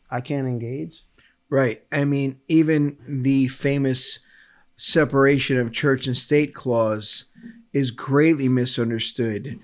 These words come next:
Speaker 1: True story.
Speaker 2: Because many people think of it backwards, um, as if the, the,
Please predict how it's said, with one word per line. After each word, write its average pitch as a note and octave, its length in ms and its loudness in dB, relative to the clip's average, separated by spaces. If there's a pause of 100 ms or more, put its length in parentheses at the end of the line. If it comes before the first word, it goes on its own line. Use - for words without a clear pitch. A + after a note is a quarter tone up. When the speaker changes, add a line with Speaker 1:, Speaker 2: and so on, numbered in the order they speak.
(160)
Speaker 1:
True B2+ 220 2
story. G#2+ 640 2
Speaker 2:
Because C3 580 0
many D3+ 320 4
people D3 360 2
think D#3 340 0
of B2 120 0
it A2+ 320 -2
backwards, A#2+ 1000 0 (920)
um, A2+ 380 -2
as B2+ 640 0 (100)
if B2+ 480 -2 (120)
the, A#2+ 680 -2 (840)
the, C3 240 -2